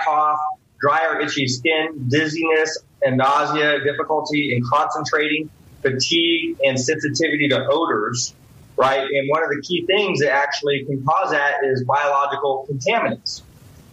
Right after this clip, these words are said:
Now, the thing that's interesting to me in reading, you know, over those different, uh, symptoms that the E P A lays out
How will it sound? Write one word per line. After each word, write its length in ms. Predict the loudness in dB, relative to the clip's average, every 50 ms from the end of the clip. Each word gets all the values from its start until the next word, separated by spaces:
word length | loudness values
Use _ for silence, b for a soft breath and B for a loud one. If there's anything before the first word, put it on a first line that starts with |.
| -2 0
Now, 300 | 2 2 2 2 0 0
the 80 | 0
thing 140 | 0 0 0
that's 140 | 0 0 0
interesting 460 | 0 0 0 0 0 -2 -2 -2 -2
to 120 | 0 0
me 420 | 0 0 0 2 2 2 2 2 0
in 100 | 0 0
reading, 540 | 0 0 0 0 -2 -2 -2 -6 -8 -10 -14 -18 -20 -18 -6 -2
you 60 | 2
know, 160 | 2 4 4
over 280 | 2 2 2 0 0 0
those 220 | 0 0 0 -2
different, 320 | -2 -2 0 0 -2 0 0
uh, 380 | 0 0 2 0 0 0 -2
symptoms 460 | 0 0 0 0 0 -2 -2 -2 -2
that 120 | -2 -2 -4
the 60 | -4
E 180 | -4 -4 -4 -2 0
P 160 | 2 2 4
A 60 | 4
lays 280 | 2 2 2 2 2 2
out 640 | 2 2 2 2 2 0 -2 -4 -6 -8 -10 -12